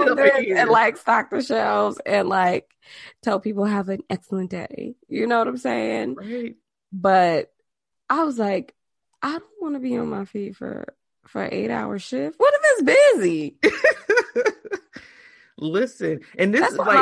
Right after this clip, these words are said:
Speaker 2: my lower back be hurting now. Just all them years of bending and snapping and bending and
Speaker 1: <laughs>
Speaker 2: standing up and doing, ugh.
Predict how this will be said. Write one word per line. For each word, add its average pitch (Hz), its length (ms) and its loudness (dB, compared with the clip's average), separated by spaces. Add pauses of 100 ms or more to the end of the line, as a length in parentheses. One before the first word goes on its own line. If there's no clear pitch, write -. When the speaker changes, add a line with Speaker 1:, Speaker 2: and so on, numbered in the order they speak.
Speaker 2:
my 262 120 0
lower 254 140 -4
back 214 240 4
be 208 120 2
hurting 185 320 4
now. 190 360 2
Just 185 320 -8
all 196 200 4
them 180 260 0
years 175 540 -2
of 151 300 -6
bending 160 680 -2
and 151 200 -8
snapping 151 840 -4
and 180 340 2
bending 160 760 0
and 160 480 -6
Speaker 1:
<laughs> - 0 -
Speaker 2:
standing 175 640 -8
up 151 300 -2
and 131 240 -8
doing, 175 460 -4
ugh. 202 300 -4